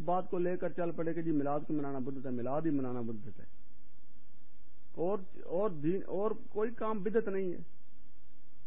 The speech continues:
اور جتنے سارے کام دین کے لیے جمع ہو رہے ہیں، چندہ اکٹھا، اکٹھا کرنا یا، یا میرا مطلب جا کر یہ سب کچھ لینا کہ جی دین کے لیے ہم کر رہے ہیں، یہ ساری بدعت نہیں ہے۔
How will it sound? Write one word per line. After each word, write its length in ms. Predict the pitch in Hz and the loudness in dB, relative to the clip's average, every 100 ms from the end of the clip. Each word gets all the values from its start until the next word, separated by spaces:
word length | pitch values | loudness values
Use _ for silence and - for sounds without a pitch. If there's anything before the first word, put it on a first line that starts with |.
| - - - - - - - - - - | 0 0 0 0 0 0 0 0 0 0
اور 220 | 156 185 | 2 2
جتنے 320 | 156 165 196 202 | 0 0 0 2
سارے 240 | 175 180 | 2 0
کام 300 | - 170 170 143 - | 0 0 0 0 0
دین 420 | 127 131 135 165 165 | 0 0 2 2 2
کے 180 | 175 | 2
لیے 220 | 165 165 156 | 2 2 2
جمع 300 | 127 165 143 | 2 0 2
ہو 160 | 143 | 0
رہے 180 | 156 156 | 0 0
ہیں، 100 | 156 147 | 0 0
چندہ 200 | 147 151 | 2 2
اکٹھا، 540 | 156 156 - 143 - | 0 0 -2 -2 -2
اکٹھا 280 | 135 - 156 | 0 0 0
کرنا 380 | 151 143 147 147 | 0 0 0 0
یا، 180 | 151 147 - - - - | 0 0 -2 -2 0 0
یا 160 | 143 | 0
میرا 260 | 147 143 147 | 2 2 2
مطلب 340 | 143 147 127 | 0 0 0
جا 180 | 135 139 | 0 0
کر 140 | 139 139 | 0 0
یہ 180 | 139 135 | 0 0
سب 200 | 156 143 | 0 0
کچھ 160 | 156 143 | 0 0
لینا 220 | 139 147 | 0 0
کہ 100 | 147 | 0
جی 80 | 139 | 0
دین 340 | 123 143 170 | 0 2 2
کے 120 | 156 160 | 2 2
لیے 200 | 160 143 | 2 2
ہم 160 | 117 | 0
کر 180 | 120 127 | 0 0
رہے 220 | 127 120 | 0 -2
ہیں، 60 | 117 | 0
یہ 160 | 139 160 | 0 0
ساری 220 | 170 170 | 0 0
بدعت 380 | 160 147 156 165 | 0 0 0 0
نہیں 160 | 175 208 | 0 0
ہے۔ 300 | 185 165 | 0 0